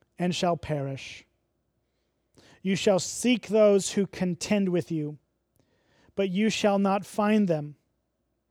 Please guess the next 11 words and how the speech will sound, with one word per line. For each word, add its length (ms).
Those 340
who 120
war 400
against 460
you 160
shall 320
be 260
as 220
nothing 460
at 100
all. 380